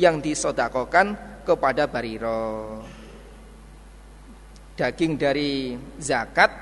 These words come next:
disodakohkan, diberikan kepada Bariro. "Wa anta, sedangkan engkau, Nabi, kula tak kulu, tidak makan engkau, as-sodakota, pada zakat,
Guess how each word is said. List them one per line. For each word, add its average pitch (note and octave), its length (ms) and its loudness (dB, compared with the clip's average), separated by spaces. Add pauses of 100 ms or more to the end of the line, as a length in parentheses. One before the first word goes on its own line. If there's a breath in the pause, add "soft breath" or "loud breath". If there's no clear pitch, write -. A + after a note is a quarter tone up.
(1040)
disodakohkan, E3+ 1400 4
diberikan D3+ 720 2
kepada C#3+ 480 0
Bariro. G#2 880 -6 (1040 soft breath)
"Wa F3 240 8
anta, F#3+ 320 10 (480)
sedangkan E3+ 400 4
engkau, F3 160 8
Nabi, F#3+ 480 4
kula F#3+ 320 6
tak E3 160 6
kulu, F#3+ 160 2
tidak F3+ 300 2
makan D#3+ 320 2
engkau, F#3 100 2
as-sodakota, D3+ 720 4
pada D#3 160 2
zakat, A#2+ 480 0